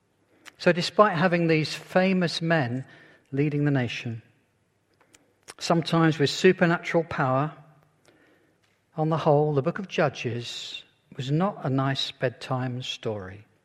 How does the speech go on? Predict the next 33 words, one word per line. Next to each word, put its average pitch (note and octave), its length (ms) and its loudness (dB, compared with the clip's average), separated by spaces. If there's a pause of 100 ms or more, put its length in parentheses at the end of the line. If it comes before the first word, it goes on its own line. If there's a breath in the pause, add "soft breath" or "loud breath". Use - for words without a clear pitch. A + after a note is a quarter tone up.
(480 loud breath)
You D3 80 2
may F3+ 140 4
choose G3 400 2
to E3 100 2
read A3 240 4
it D#3+ 140 2
yourself C#3+ 800 -4 (360 soft breath)
so - 160 -2
you E3+ 160 0
can D#3+ 140 -2
see F3 180 -4
the D#3+ 100 -4
background B2 640 -2
to - 100 -12
the C3 80 -6
book - 200 -2
of C#3 120 -12
Ruth F3 240 -2
that C#3+ 100 -2
we're D#3 80 -6
going C3 260 -2
through A2 400 -10
over B2 220 -6
the B2 100 -8
next - 280 -6
few A#2 220 -8
weeks. - 500 -6 (1080 soft breath)
But C#3 200 -8
don't F#3 340 2
expect - 640 -6
any C#3 160 -2
happy C3 340 -6
endings, A#2 520 -8